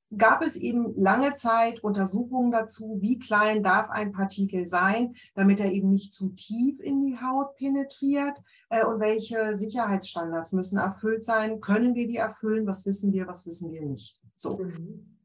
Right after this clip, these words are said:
Speaker 1: Jetzt eben die Bewertung da einfach nur sagt, ist negativ, dann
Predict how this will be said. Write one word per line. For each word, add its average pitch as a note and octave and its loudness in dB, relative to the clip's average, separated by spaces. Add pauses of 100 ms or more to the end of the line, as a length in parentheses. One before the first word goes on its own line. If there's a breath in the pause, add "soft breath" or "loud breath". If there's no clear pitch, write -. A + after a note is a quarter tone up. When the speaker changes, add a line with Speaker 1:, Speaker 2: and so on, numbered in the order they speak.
(140)
Speaker 1:
Jetzt C#4 -2
eben A#3 0
die G3 4
Bewertung A3 4
da G#3+ 4
einfach G#3 0
nur G#3 0
sagt, G#2 0 (360)
ist G#3 -4
negativ, B3+ 4 (380)
dann A3 -2